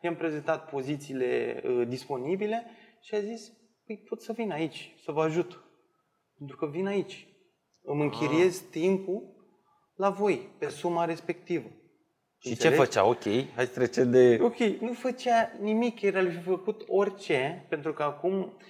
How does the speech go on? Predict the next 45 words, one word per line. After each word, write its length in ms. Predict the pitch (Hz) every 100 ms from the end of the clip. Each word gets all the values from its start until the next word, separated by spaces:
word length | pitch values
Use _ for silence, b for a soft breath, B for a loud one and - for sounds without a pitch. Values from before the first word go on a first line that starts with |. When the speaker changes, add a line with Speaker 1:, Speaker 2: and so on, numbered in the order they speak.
| b
Speaker 1:
și 180 | - 202
competențele 800 | 220 190 180 175 160 127 131 120
astea, 200 | - 117
acum 220 | 151 190 190 - - - -
în, 120 | 151
pe 100 | 156
piața 320 | 139 185 180
muncii 320 | 170 185 190
sunt 140 | 185 185
niște 180 | 180 180
competențe 1000 | 175 160 143 143 156 - - - 170 156
standard. 520 | 156 - 170 147 117 110 - b b
Uh, 280 | 131 131 127
să 160 | 127 147
lucrezi 420 | 131 135 143 151
într-un 300 | 135 143 131
Excel 420 | 120 - 151 160
sau 180 | - 120
să 120 | 123
deschizi 460 | 120 120 - 143 123
mail-ul 400 | 127 143 160 135
sau 200 | - 120
Speaker 2:
Stai, 160 | 98
Speaker 1:
să 80 | 131
Speaker 2:
stai 240 | - 101 101
în 60 |
banca 280 | 104 104 92
ta, 180 | - 90 - _ _ _ -
că 100 | 92
am 120 | 90
văzut 360 | 90 87 110 -
eu 80 | 110
ce 240 | - 95
nu 140 | 92
există. 440 | 120 113 76 - -
Speaker 1:
Da, 320 | - 139 170
Speaker 2:
Și 100 | 151
cu 80 | -
Speaker 1:
da. 120 | 110 127
Speaker 2:
standard 380 | 104 95 87
cu 100 | 87
Excel-ul, 400 | 87 - 92 82
nu 120 | 90 113
e 40 |
așa? 260 | 90 -